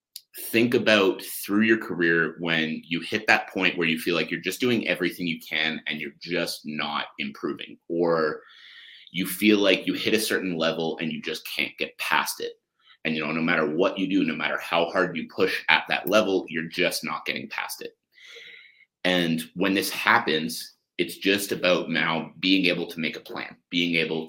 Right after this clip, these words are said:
to, you know, figure out what exactly the problem is, what you're struggling with,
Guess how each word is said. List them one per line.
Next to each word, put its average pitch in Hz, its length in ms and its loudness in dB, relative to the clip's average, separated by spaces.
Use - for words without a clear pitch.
to, 73 460 -4
you 76 80 -12
know, 71 220 -8
figure 92 440 2
out 80 240 2
what 80 220 0
exactly 80 580 -2
the 78 80 -10
problem 71 540 -8
is, 107 500 2
what 82 460 2
you're 92 100 2
struggling 76 560 -4
with, 78 200 -6